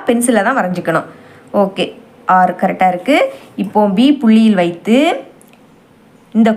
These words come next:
கோடை வெட்டுற மாதிரி ஒரு வில் வெட்டிக்க போறோம். சரிங்களா? பாருங்க, இந்த வில் இந்த கோடை வெட்டும் போது அங்க ஒரு புள்ளி உருவாகுது. இந்த புள்ளி தான் நம்மளுக்கு C புள்ளி. அப்ப சீன்னு எழுதிடலாம். இப்ப C புள்ளியையும் A புள்ளியையும் இணைத்தோம் அப்படின்னா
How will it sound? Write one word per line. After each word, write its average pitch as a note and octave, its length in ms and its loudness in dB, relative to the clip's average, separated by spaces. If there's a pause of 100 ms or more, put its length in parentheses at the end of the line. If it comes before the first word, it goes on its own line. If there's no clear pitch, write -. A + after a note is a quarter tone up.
கோடை C#4+ 280 2
வெட்டுற A3+ 240 -2 (120)
மாதிரி A#3 260 0
ஒரு G#3+ 140 0
வில் A3+ 160 2
வெட்டிக்க F#3 340 -2
போறோம். E3+ 240 0 (140)
சரிங்களா? C4 280 2 (140)
பாருங்க, C4 380 -2
இந்த A#3 220 2
வில் D4 220 4
இந்த A3+ 220 4
கோடை C4 220 2
வெட்டும் A3+ 260 0
போது A3+ 160 2
அங்க A#3+ 160 0
ஒரு A#3+ 160 0
புள்ளி C4+ 240 4
உருவாகுது. F#3+ 520 2
இந்த G3+ 200 2
புள்ளி G#3+ 260 2
தான் D#4+ 120 0
நம்மளுக்கு G#3+ 340 0
C C4+ 100 4 (120)
புள்ளி. F#3 260 0 (140)
அப்ப F#3+ 200 -6
சீன்னு A3+ 280 2
எழுதிடலாம். F#3 460 0 (400)
இப்ப G3 200 0
C D4 100 4 (120)
புள்ளியையும் A3+ 440 2 (140)
A - 20 4 (140)
புள்ளியையும் A3 500 2
இணைத்தோம் A#3 380 2
அப்படின்னா F3+ 340 -2